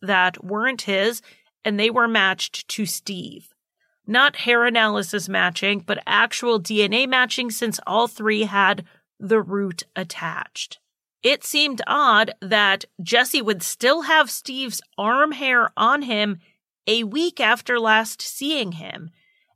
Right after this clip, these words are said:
And not just his hair, but the hair with the bulb attached. So let's talk about hair for a minute. Your hair has two phases, a growth phase and a rest phase.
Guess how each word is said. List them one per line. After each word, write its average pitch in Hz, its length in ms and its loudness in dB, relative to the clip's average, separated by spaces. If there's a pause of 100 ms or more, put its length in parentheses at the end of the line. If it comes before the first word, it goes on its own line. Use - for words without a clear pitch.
And 226 100 -2
not 262 220 2
just 233 240 -6
his 208 140 -2
hair, 233 320 2
but 208 200 -4
the 202 80 0
hair 240 320 2
with 233 380 2
the 202 200 -2
bulb 208 440 2
attached. - 720 -6 (360)
So 226 180 -2
let's 262 280 0
talk 269 220 2
about 233 260 2
hair 233 260 0
for 196 200 -2
a 185 40 -2
minute. 175 400 -6
Your 220 180 0
hair 254 260 4
has 247 220 0
two 254 200 -8
phases, 208 560 0
a 160 80 -6
growth 240 320 0
phase 285 380 0
and 208 120 -2
a 190 80 2
rest 208 380 -2
phase. - 460 -12